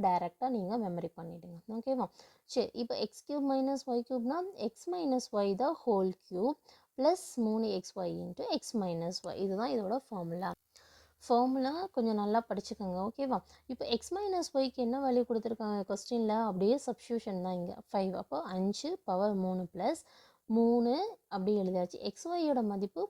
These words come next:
பதினாலுன்னு கொஸ்டினில் கொடுத்துருக்காங்க. கிவன் எழுதியிருக்கோம்ல, ஃபோர்டீன். அப்போ ஃபோர்டீன் சப்ஸ்டிட்யூட் பண்ணியாச்சு. into எக்ஸ் மைனஸ் ஒய்யோட வேல்யூ அஞ்சு into அஞ்சு. இப்போ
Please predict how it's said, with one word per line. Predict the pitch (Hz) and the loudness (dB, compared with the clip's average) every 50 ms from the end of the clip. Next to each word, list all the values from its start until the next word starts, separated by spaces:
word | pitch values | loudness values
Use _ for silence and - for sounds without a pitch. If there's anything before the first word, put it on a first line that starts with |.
| - - | -2 -2
பதினாலுன்னு | 202 180 190 202 208 196 190 180 175 180 214 254 - | -2 0 0 0 -2 -2 -2 -2 0 0 0 0 0
கொஸ்டினில் | 240 220 - - 220 202 190 - | -2 -4 -2 -2 -2 -2 -2 -2
கொடுத்துருக்காங்க. | 180 165 165 - 165 165 - 170 165 165 160 170 | -4 -6 -4 -6 -6 -6 -6 -6 -6 -6 -6 -6
கிவன் | 180 190 196 196 220 220 | -2 -2 -2 0 0 0
எழுதியிருக்கோம்ல, | 214 208 202 208 214 214 - 247 277 320 285 226 | 2 2 2 2 2 0 -2 -4 -2 -2 -2 -4
ஃபோர்டீன். | - - 202 196 185 185 - 196 185 180 | -2 -2 -2 -2 -2 -2 -4 -6 -4 -4
அப்போ | 180 185 - 320 294 | -4 -4 -6 -6 -8
ஃபோர்டீன் | - - 208 196 - 226 240 226 | -4 -4 -4 -2 -2 -4 -4 -4
சப்ஸ்டிட்யூட் | - 196 - - 190 - - | -6 -8 -8 -10 -12 -8 -6
பண்ணியாச்சு. | 185 175 175 180 170 170 - - - 208 277 - - - - - - - - _ _ 269 | -4 -4 -2 -4 -4 -6 -8 -8 -8 -8 -8 -8 -12 -20 -20 -20 -20 -20 -20 _ _ 0
into | 285 311 320 330 - 415 - | 2 2 2 2 0 -2 -2
எக்ஸ் | 247 240 - - - | -2 -2 -4 -4 -6
மைனஸ் | 311 311 311 294 285 294 269 - | -4 -2 0 0 -2 -2 -4 -4
ஒய்யோட | - 233 226 226 220 220 214 202 | -4 0 0 0 2 0 0 0
வேல்யூ | 196 185 180 190 233 302 359 | 0 -2 -2 -2 -2 -4 -4
அஞ்சு | - 190 185 185 185 180 175 180 180 185 208 | -4 -4 -2 -2 -2 -4 -4 -4 -4 -2 -2
into | 254 311 339 311 - 233 | -2 -4 -4 -6 -6 -8
அஞ்சு. | 202 190 180 180 - - | -8 -8 -10 -10 -10 -8
இப்போ | - 208 - - 277 | -10 -10 -6 -2 -2